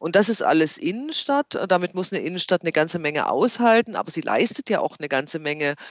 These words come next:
für die Gesellschaft, weil sie eben ein einerseits physisches Zentrum ist und ein Schnittpunkt und auch ein Versorgungszentrum und für alles Mögliche, aber sie ist auch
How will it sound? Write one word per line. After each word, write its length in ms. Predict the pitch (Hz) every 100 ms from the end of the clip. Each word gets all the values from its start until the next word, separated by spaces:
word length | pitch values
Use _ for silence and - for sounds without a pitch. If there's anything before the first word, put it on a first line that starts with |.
| - -
für 540 | - 175 185 180 165 139 _ _ -
die 80 | 160
Gesellschaft, 760 | 151 110 104 - 135 127 -
weil 180 | 147 185
sie 180 | 185 123
eben 240 | 151 147
ein 360 | 120 131 131 120 _ _ _ _ _
einerseits 520 | - 120 123 110 110 -
physisches 640 | - 180 196 202 214 -
Zentrum 560 | - 208 220 - 214 165
ist 220 | 208 -
und 100 | 135
ein 120 | 117
Schnittpunkt 680 | - 185 226 - 214 214 196
und 100 | 98
auch 100 | 104
ein 100 | 131
Versorgungszentrum 1300 | - 139 127 160 214 208 - - 196 196 - 190 190
und 320 | 185 120 139 -
für 180 | -
alles 280 | 107 139 -
Mögliche, 440 | 139 - 185 185 113
aber 160 | 160
sie 120 | 147 -
ist 160 | -
auch 180 | -